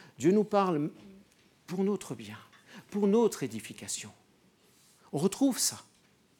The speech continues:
Dieu parle avec amour, les amis. Oui, il peut reprendre, mais il reprend avec amour.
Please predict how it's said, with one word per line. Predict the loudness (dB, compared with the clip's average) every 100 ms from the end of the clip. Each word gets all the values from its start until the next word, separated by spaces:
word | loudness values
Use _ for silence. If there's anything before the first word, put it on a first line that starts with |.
| _
Dieu | 0
parle | 2 2 0 0
avec | 0 -4
amour, | -6 -6 -8
les | -12 -14
amis. | -16 -20 _ _ _ _ _ _ _ _ _ _ _ _ 2
Oui, | 6 6 6
il | 6
peut |
reprendre, | 6 4 -6 -4 -6 2
mais | 2
il |
reprend | 2 -2 -2
avec | 0 -2
amour. | -6 -12 -14 -16 -20